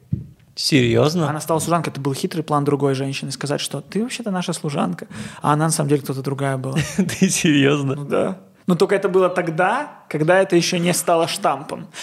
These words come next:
Speaker 2: Возможно, это было уже штампом в мире, но на нашем телевидении, вот,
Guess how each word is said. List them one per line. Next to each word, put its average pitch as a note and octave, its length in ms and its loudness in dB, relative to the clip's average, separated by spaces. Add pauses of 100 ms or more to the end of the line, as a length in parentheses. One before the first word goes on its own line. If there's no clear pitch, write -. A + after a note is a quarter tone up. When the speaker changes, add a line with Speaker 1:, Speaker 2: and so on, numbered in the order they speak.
(120)
Speaker 2:
Возможно, F#3 300 0
это F3 100 -2
было E3+ 200 6
уже D3+ 160 4
штампом D#3 380 0
в D3+ 100 0
мире, G#3 300 4
но D3 180 0
на D3+ 140 0
нашем G#3+ 360 0
телевидении, D#3+ 760 2
вот, - 300 -2